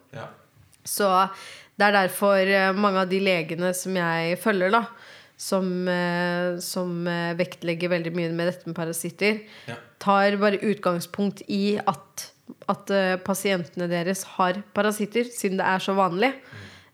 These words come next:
Speaker 2: Eh, fremfor å bruke masse, masse penger på å teste for det,
Speaker 1: Mm.
Speaker 2: siden det er så dyrt, og ofte så er testene for dårlige. Det er, det er så mye, mange av de, eh, parasittene vi ikke kan teste for heller.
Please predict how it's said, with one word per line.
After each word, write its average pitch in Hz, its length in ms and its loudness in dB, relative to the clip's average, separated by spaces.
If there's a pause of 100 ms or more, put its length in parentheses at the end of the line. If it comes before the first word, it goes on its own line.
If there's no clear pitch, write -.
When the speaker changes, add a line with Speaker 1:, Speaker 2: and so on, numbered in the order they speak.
Speaker 2:
Eh, 196 260 2
fremfor 196 380 0
å 196 40 0
bruke 202 280 2
masse, 202 320 0
masse 196 260 -2
penger 196 520 0
på 196 120 -2
å 190 100 0
teste 208 440 -2
for - 120 -4
det, 233 180 4
Speaker 1:
Mm. - 580 -14
Speaker 2:
siden 196 260 -2
det 202 120 2
er 196 240 4
så 196 280 -2
dyrt, 254 400 0
og 202 360 2
ofte - 220 -10
så 185 220 2
er 180 60 0
testene 175 640 -2
for 190 120 -4
dårlige. 180 320 0
Det 180 40 0
er, 175 180 2
det 156 80 -6
er 175 80 0
så - 160 -8
mye, 160 440 -4 (100)
mange 185 340 -2
av 165 140 -2
de, 156 380 -4
eh, 160 120 -2
parasittene 170 560 -8
vi 165 80 -4
ikke - 240 -10
kan 165 260 -2
teste 170 360 -6
for 180 120 -2
heller. 175 340 0